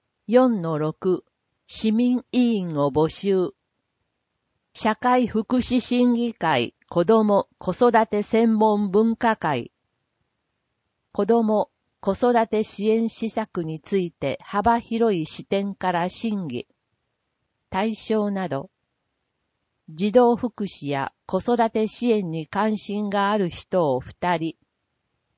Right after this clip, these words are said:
国、地方公共団体の議員または一般職の公務員、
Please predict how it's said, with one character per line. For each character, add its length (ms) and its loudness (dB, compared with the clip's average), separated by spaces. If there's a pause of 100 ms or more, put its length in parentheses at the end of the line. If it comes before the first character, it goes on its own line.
(220)
国、 460 0 (180)
地 220 -2
方 320 4
公 280 2
共 300 4
団 260 0
体 320 -4
の 240 -2
議 200 -4
員 420 -4
ま 220 -4
た 200 0
は 180 2
一 160 -2 (140)
般 220 2
職 360 -4
の 180 -2
公 300 0
務 200 0
員、 240 -4